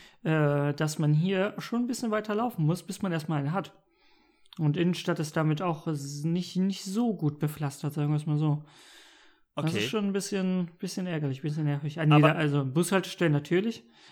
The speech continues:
Speaker 1: aber auch nicht an jeder.
Speaker 2: Ja, aber damit, äh, damit provozieren die ja, also ich will jetzt nicht sagen, dass sie es damit, äh, legitimieren, aber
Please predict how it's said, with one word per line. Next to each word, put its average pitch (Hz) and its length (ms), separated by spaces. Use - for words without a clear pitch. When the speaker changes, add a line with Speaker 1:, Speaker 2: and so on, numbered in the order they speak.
Speaker 1:
aber 151 240
auch 180 240
nicht 202 280
an 233 140
jeder. 151 480
Speaker 2:
Ja, 180 140
aber 123 140
damit, 160 380
äh, 151 120
damit 160 280
provozieren 165 680
die 127 100
ja, 123 160
also 127 360
ich - 180
will 139 80
jetzt 127 180
nicht 117 100
sagen, 120 240
dass 113 120
sie 117 80
es 113 100
damit, 117 380
äh, 110 260
legitimieren, 131 760
aber 113 200